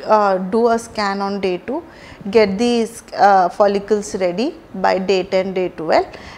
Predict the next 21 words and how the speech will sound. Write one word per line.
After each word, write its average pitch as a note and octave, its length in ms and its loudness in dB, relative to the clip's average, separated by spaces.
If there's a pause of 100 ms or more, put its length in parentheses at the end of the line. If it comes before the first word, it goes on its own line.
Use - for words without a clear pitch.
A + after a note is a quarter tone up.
(120)
and G#3 200 -2
once G3+ 260 -4
the C4 100 -2
follicles G#3 640 -2
is F#3+ 200 -12
ready F#3 280 -2
and G3 120 -2
the F#3 40 -8
endometrium G3 600 -8
is F3 200 -12
ready, B3+ 280 -8 (420)
we A3 200 2
will G#3 240 0 (180)
trigger A3 340 2
the, G3+ 340 -2 (380)
trigger G3 480 2 (300)
her A3+ 240 0
with G#3 240 -2
an F#3 120 -2 (180)
injection. G3 580 -6 (440)
Okay, - 240 -12